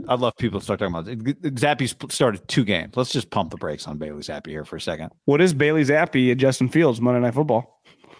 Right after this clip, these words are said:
Speaker 1: God.
Speaker 2: Get ready.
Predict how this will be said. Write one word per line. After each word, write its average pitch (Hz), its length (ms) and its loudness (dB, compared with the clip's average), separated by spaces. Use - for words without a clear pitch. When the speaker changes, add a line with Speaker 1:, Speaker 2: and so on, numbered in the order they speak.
Speaker 1:
God. 90 460 -2
Speaker 2:
Get 123 180 0
ready. 160 360 4